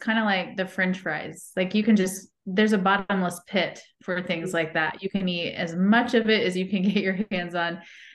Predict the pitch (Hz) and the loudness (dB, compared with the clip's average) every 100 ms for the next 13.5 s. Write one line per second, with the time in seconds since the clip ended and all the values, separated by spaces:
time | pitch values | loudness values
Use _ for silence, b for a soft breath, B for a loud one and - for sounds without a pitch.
0 | B - 202 185 190 180 175 170 202 220 | B -4 0 0 0 2 4 2 0 2
1 | 190 180 170 170 170 170 165 170 170 170 | 4 2 2 0 0 0 -4 -4 -8 -8
2 | 170 180 170 180 226 277 277 - 254 220 | -6 -2 0 4 6 6 2 0 0 2
3 | 190 170 170 180 220 180 160 160 - 185 | 0 -2 -2 2 2 2 0 -4 -4 -2
4 | 180 180 - - - 220 190 175 165 190 | -2 -2 -6 -8 0 2 2 0 -2 -2
5 | 180 - 180 175 220 262 B B - 226 | -4 -4 -4 0 2 0 B B -6 0
6 | 190 185 180 - 127 160 - _ _ - | 4 4 2 -2 -8 -12 -18 _ _ -2
7 | 220 247 226 233 220 202 202 190 180 185 | 2 4 4 4 2 2 0 0 0 2
8 | 190 190 180 190 196 180 180 170 170 - | 2 0 -4 -6 -4 -6 -6 -8 -10 -4
9 | 190 214 262 - - 208 208 208 226 226 | 0 4 4 2 0 2 4 6 6 4
10 | 185 170 170 165 160 - 196 202 170 160 | 4 2 2 0 0 -4 -4 -4 -4 -4
11 | 170 - 180 175 170 170 170 170 170 165 | -6 -4 -4 -2 -2 -2 -2 -2 -2 -2
12 | 165 165 160 160 175 175 165 160 165 170 | -2 -4 -4 0 2 2 0 -2 -2 -4
13 | 165 - 143 170 - | -6 -6 -4 -4 -8